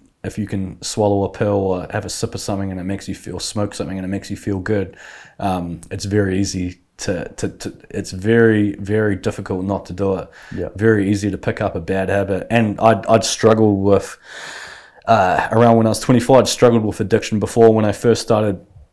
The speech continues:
Speaker 1: I first started, um, kinda I Love Ugly, and I had this little two-year-old daughter,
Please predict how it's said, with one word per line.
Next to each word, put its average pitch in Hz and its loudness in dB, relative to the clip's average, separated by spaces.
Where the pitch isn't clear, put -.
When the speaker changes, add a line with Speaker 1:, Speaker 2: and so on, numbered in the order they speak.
Speaker 1:
I 113 4
first - 4
started, 104 4
um, 95 0
kinda 110 -2
I 107 4
Love 104 4
Ugly, 117 4
and 104 0
I 98 0
had 101 -2
this 95 -8
little 101 -2
two-year-old 107 2
daughter, 110 4